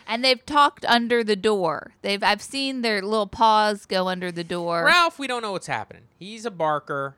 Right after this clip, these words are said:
Speaker 2: I, I, we're afraid that he's gonna bark and then she's gonna get scared and scratch and then it'll be a nightmare. So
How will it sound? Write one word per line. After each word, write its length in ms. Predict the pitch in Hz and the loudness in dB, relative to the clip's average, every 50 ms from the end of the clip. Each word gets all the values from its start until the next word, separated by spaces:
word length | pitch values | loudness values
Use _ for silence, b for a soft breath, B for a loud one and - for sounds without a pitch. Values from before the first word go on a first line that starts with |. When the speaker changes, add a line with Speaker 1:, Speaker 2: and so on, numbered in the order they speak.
| _ _ - | _ _ -8
Speaker 2:
I, 120 | 139 147 131 | -8 -8 -6
I, 220 | 127 147 147 147 - | -6 -6 -6 -6 -6
we're 180 | 170 156 160 165 | -8 -6 -6 -6
afraid 440 | 156 - - 180 180 180 180 180 160 | -6 -8 -8 -6 -4 -4 -4 -6 -8
that 120 | 156 131 | -10 -10
he's 200 | 135 160 165 156 | -10 -14 -14 -10
gonna 160 | 165 165 151 | -8 -8 -10
bark 600 | 139 - - 143 135 131 131 127 127 - _ - _ - | -10 -10 -4 -2 0 0 0 0 -2 -4 _ -20 _ -16
and 160 | 131 127 123 | -16 -14 -14
then 80 | 123 110 | -14 -16
she's 200 | - - 135 127 | -16 -16 -16 -16
gonna 140 | 135 131 127 | -16 -18 -14
get 180 | 123 120 - | -14 -14 -14
scared 380 | - - - 123 113 110 107 104 | -14 -16 -14 -12 -12 -12 -12 -14
and 100 | 107 101 - | -16 -20 -20
scratch 520 | - - - 104 104 98 98 95 - - | -20 -16 -14 -14 -14 -14 -16 -16 -18 -18
and 140 | 110 104 101 | -18 -18 -18
then 100 | 104 101 | -20 -20
it'll 220 | 101 101 104 107 | -20 -18 -18 -18
be 220 | 101 107 104 110 110 | -18 -20 -20 -20 -20
a 100 | 110 139 _ | -20 -20 _
nightmare. 480 | 123 110 107 - 104 92 _ - - - - | -20 -20 -20 -20 -20 -20 _ -20 -20 -20 -16
So 240 | - - 147 131 | -8 -6 -6 -6